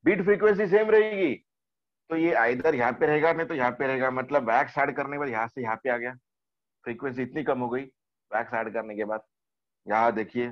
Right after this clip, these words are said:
बारह hertz से फ्रीक्वेंसी कम हो गई, तीन सौ छब्बीस था, तीन सौ चौदह बन गया, इसलिए beat frequency में कोई फर्क आया नहीं। जब beat frequency बढ़ रही है तो पीछे वाली frequency रहेंगी, ठीक है? कोई गड़बड़ इसमें?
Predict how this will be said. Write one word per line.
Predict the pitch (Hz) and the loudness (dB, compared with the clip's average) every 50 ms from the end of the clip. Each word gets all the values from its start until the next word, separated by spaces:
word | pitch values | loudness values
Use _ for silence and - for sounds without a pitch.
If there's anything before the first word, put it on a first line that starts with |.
| - - | -6 -2
बारह | - 113 120 127 135 | 2 2 4 4 4
hertz | 131 127 127 127 - | 4 4 2 0 -2
से | 135 113 | -6 -6
फ्रीक्वेंसी | 107 120 113 101 120 113 104 113 110 | -4 -4 -4 -4 -4 -6 -6 -8 -8
कम | - 104 101 | -8 -8 -8
हो | 98 | -6
गई, | 95 98 | -8 -10
तीन | 98 _ _ _ _ _ _ - 120 123 117 | -10 _ _ _ _ _ _ -8 -8 -6 -4
सौ | 117 123 | -6 -6
छब्बीस | 120 - 104 92 110 135 131 131 | -6 -6 -6 -4 -2 -2 -2 -2
था, | - 110 87 78 - - _ _ _ - | -4 -4 -4 -6 -8 -16 _ _ _ -10
तीन | 131 123 117 | -8 -6 -4
सौ | 127 123 | -4 -4
चौदह | 123 127 123 127 139 131 | -2 -2 0 0 0 0
बन | 123 113 101 | -2 -2 -4
गया, | 98 107 107 107 _ _ _ _ _ _ _ _ _ _ _ - | -4 -6 -6 -8 _ _ _ _ _ _ _ _ _ _ _ -10
इसलिए | 135 131 127 160 165 143 | -10 -6 -2 0 0 0
beat | 151 151 160 156 | 0 0 0 0
frequency | 131 - 160 135 160 147 135 151 | 0 -2 -2 -2 -2 -2 -2 -2
में | 151 143 | -2 0
कोई | 151 156 139 | 0 0 0
फर्क | 131 139 147 143 143 | 0 0 0 2 2
आया | 147 147 139 | 2 2 0
नहीं। | 127 120 113 113 _ _ _ _ _ _ _ _ _ _ _ _ _ _ _ _ _ _ _ _ _ _ - | 0 -6 -8 -10 _ _ _ _ _ _ _ _ _ _ _ _ _ _ _ _ _ _ _ _ _ _ 0
जब | 156 165 127 117 | 0 0 0 2
beat | 117 151 214 - | 2 2 2 2
frequency | - 196 202 208 214 202 180 214 | 2 2 2 2 2 0 0 0
बढ़ | 156 196 202 202 | 2 4 4 4
रही | 233 233 220 190 | 4 2 2 2
है | 143 107 90 - - _ _ _ _ _ _ _ _ - | 2 0 0 -4 -14 _ _ _ _ _ _ _ _ -2
तो | 185 196 190 - - | -2 -2 -2 -4 -10
पीछे | 120 - - 127 113 | -10 -8 -4 -4 -4
वाली | 98 98 98 | -4 -4 -6
frequency | 95 - 92 82 - 90 87 80 - 87 | -10 -12 -14 -12 -10 -10 -10 -10 -10 -14
रहेंगी, | 82 82 80 82 _ _ _ _ _ _ _ _ _ _ _ _ _ _ _ _ _ _ _ _ _ _ _ _ _ - | -14 -14 -16 -18 _ _ _ _ _ _ _ _ _ _ _ _ _ _ _ _ _ _ _ _ _ _ _ _ _ -6
ठीक | - 135 180 185 | -4 -4 -2 -2
है? | 190 165 135 - _ _ _ _ _ _ _ _ _ _ 135 | -4 -4 -6 -10 _ _ _ _ _ _ _ _ _ _ -6
कोई | 131 127 | -4 -2
गड़बड़ | 127 131 135 143 147 143 | 0 0 0 0 0 -2
इसमें? | 127 143 143 147 151 | -2 -4 -8 -8 -8